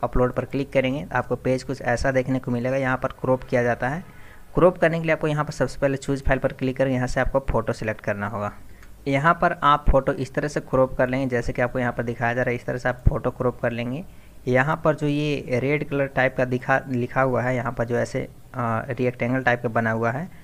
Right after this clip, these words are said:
तो इसी के अंतर्गत आपको फ़ोटो को रखना है। इसके बाद आपको यहाँ पर एक गेट का सेक्शन है जो यहाँ पर दिया गया है,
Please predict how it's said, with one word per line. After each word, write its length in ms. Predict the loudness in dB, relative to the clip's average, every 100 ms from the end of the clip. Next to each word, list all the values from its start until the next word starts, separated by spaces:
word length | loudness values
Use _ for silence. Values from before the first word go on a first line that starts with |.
| -20 -20 -8 -6
तो 60 |
इसी 300 | -2 0 0
के 100 | 2
अंतर्गत 460 | 2 2 2 2 2
आपको 180 | 0 0
फ़ोटो 340 | 0 0 2
को 120 | 2 2
रखना 320 | 2 -2 -4
है। 220 | -6 -8 -8
इसके 200 | -6 -2
बाद 160 | 0
आपको 180 | 0 -2
यहाँ 160 | -2 0
पर 160 | -2 -2
एक 240 | -4 -2 0
गेट 220 | 2 2
का 100 | 2
सेक्शन 300 | 0 -2 -2
है 120 | -2
जो 100 | 0
यहाँ 200 | 0 0
पर 120 | 0 0
दिया 220 | 0 0
गया 180 | 0 -4
है, 140 | -6